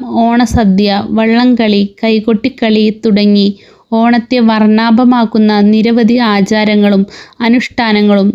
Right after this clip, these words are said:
നമ്മുടെ പൈതൃകത്തിൻ്റെ ഭാഗമാണ്. ഈ ആഘോഷങ്ങൾ നമ്മുടെ കുടുംബാംഗങ്ങളെയും സുഹൃത്തുക്കളെയും ഒന്നിപ്പിക്കുകയും പരസ്പര സ്നേഹവും ബഹുമാനവും വളർത്തുകയും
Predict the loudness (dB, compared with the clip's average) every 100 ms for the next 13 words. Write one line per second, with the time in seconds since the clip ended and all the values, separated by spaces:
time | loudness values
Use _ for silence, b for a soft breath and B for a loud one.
0 | -2 0 2 2 0 -2 -2 0 0 0
1 | 0 0 0 0 0 0 0 -2 0 0
2 | 0 -2 -6 _ B B B B -4 -2
3 | 0 0 0 0 -2 0 0 0 0 0
4 | 2 2 0 -2 -2 2 2 2 2 2
5 | 2 2 0 0 0 -2 -2 0 -2 -4
6 | -6 -2 0 0 0 -2 0 2 0 -2
7 | -6 -4 -2 0 -2 -4 _ _ -4 0
8 | 0 -4 -4 -2 0 -2 -4 -2 0 2
9 | 2 2 0 0 2 2 2 2 0 0
10 | 2 2 0 0 0 -2 -4 -4 0 0